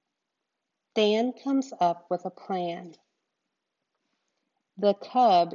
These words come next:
is brought to Dan. The adult bear growls. Dan waits for the adult bear to return. Dan wonders what the adult bear wants.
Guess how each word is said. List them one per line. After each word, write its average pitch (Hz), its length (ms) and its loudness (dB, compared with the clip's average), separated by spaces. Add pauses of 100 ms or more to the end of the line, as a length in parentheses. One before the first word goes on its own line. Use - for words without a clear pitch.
is 202 200 0
brought 196 420 -4
to - 140 -6
Dan. 165 520 -8 (1600)
The 190 220 2
adult 180 640 -2
bear 170 360 -4
growls. 180 720 -4 (1700)
Dan 185 400 0
waits 190 380 -2
for 226 120 -4
the 208 200 0
adult 180 500 -2
bear 170 280 -6
to 190 120 -6
return. 180 720 -8 (1800)
Dan 220 400 2
wonders 180 560 -2
what 185 160 -2
the 185 120 -2
adult 175 400 -4
bear 180 240 -2
wants. 180 720 -6